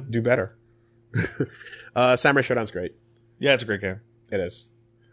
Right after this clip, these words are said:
Speaker 1: Uh, I hope that this philosophy of keeping really strong characters in the game will eventually
Speaker 2: Rotate around to your baby?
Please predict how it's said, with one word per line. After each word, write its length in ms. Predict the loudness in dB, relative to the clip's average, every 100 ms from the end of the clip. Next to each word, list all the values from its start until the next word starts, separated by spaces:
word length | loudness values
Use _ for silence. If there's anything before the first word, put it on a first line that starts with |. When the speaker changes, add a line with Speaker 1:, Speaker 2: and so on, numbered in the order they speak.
| _
Speaker 1:
Uh, 140 | 0 4
I 160 | 2
hope 400 | 2 2 0 0 -18 _ -10
that 420 | 4 6 6 2 _ _ _ -4
this 180 | -2 2
philosophy 640 | 6 6 6 0 2 4
of 200 | 4 2
keeping 360 | -2 0 2 2
really 240 | 2 2
strong 240 | 2 0
characters 400 | 2 0 0 -2
in 120 | -2 -2
the 100 | 0
game 320 | 0 0 0
will 200 | 2 4
eventually 760 | 4 2 2 2 2 0 -2 -8 _ -14
Speaker 2:
Rotate 460 | -2 0 0 2 2
around 380 | 4 2 2 -2
to 100 | -2
your 260 | 0 2
baby? 420 | 4 4 4 0